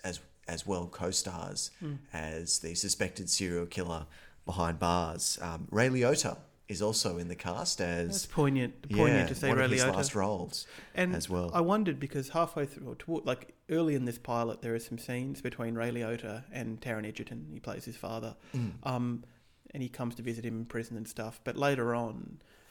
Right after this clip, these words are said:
Speaker 2: his mother tells, his mother comes to prison, the Taron Egerton character's mother comes to prison and says that his father has suffered a stroke.
Speaker 1: Mm.
Speaker 2: And it, it's funny, on the one hand, it seems like a really pivotal plot point because she says, you know, "The reason your father suffered a stroke was because of you being in prison."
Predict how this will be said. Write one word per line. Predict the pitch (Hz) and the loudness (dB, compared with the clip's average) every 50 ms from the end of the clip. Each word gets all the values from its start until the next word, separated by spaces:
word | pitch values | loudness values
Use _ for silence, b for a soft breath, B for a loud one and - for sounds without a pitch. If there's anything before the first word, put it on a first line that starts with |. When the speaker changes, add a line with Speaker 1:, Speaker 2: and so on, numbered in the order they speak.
| b b | b b
Speaker 2:
his | - 135 123 117 120 127 127 - - | -4 -2 -2 -2 -2 -4 -6 -6 -4
mother | 120 117 117 120 | -2 -2 -2 -2
tells, | 117 - 123 113 113 113 113 113 - | -4 -6 -6 -4 -4 -4 -6 -8 -10
his | - 127 123 | -10 -8 -2
mother | 127 127 131 131 131 123 | 2 4 4 4 4 2
comes | - 127 98 107 - | 0 -4 -6 -6 -6
to | - 123 | -8 -10
prison, | - - 95 117 - 110 127 147 156 147 - | -8 -8 -10 -8 -8 -8 -8 -8 -10 -10 -10
the | - 104 107 | -10 -10 -10
Taron | 101 - 135 113 113 110 | -8 -6 -4 -4 -4 -4
Egerton | 110 - 110 - 113 | -4 -6 -6 -8 -6
character's | 110 - 113 110 113 - 117 - | -4 -2 -2 -2 -2 -2 -2 0
mother | 117 117 117 139 | 0 0 0 0
comes | - - 113 117 - | 0 -2 -2 -2 -2
to | 123 | -6
prison | - 104 - - 110 110 | -4 -4 -6 -4 -4 -6
and | 117 - | -6 -4
says | 131 123 - | -4 -4 -4
that | 123 113 | -6 -8
his | 113 117 | -10 -8
father | - 107 107 104 101 110 101 | -8 -8 -6 -6 -6 -6 -8
has | 104 113 - | -8 -8 -8
suffered | - - 107 117 - 113 | -8 -8 -8 -8 -8 -12
a | 113 | -12
stroke. | - - 113 107 101 - - - - b b b | -8 -6 -6 -6 -6 -8 -10 -14 -20 b b b
Speaker 1:
Mm. | 127 127 123 107 85 82 69 - | -2 0 0 0 0 -2 -6 -6
Speaker 2:
And | 127 120 110 113 | -6 -6 -6 -4
it, | - - 156 - | -2 -4 -4 -2
it's | - - - | -2 -2 2
funny, | 202 196 175 | 2 4 4
on | 147 139 | 4 4
the | 139 143 | 4 4
one | 156 160 160 | 4 2 2
hand, | 156 139 | 2 -2
it | - - | -2 -2
seems | - 135 127 127 123 | -2 0 0 0 0
like | 117 113 | -2 -2
a | 113 117 | -2 -2
really | 123 117 117 | -2 -2 -2
pivotal | 117 - 131 127 120 120 - | -4 -4 -6 -4 -4 -6 -6
plot | - 127 113 - - | -4 -4 -4 -4 -6
point | - - - - - | -10 -10 -10 -10 -14
because | - - - 113 113 - | -14 -10 -10 -8 -8 -6
she | - 117 | -6 -8
says, | - - 110 110 117 - | -6 -6 -6 -6 -6 -8
you | - 95 | -10 -10
know, | 98 | -8
"The | - 117 | -6 -4
reason | 117 120 113 113 - 120 | -4 -4 -4 -4 -6 -6
your | 117 113 | -8 -6
father | - 117 110 110 107 107 | -6 -4 -4 -4 -6 -6
suffered | - - 107 - 110 | -6 -8 -8 -6 -8
a | 110 | -10
stroke | - - - 113 107 107 - - | -8 -8 -6 -6 -6 -6 -8 -10
was | 104 120 | -10 -10
because | - 113 107 - 110 117 | -10 -10 -8 -8 -8 -8
of | 104 101 - - | -8 -8 -6 -4
you | 127 123 | -4 -2
being | - 113 107 117 117 | -2 -2 -2 -2 -4
in | 107 | -4
prison." | - 123 117 - - - | -4 -4 -4 -4 -6 -10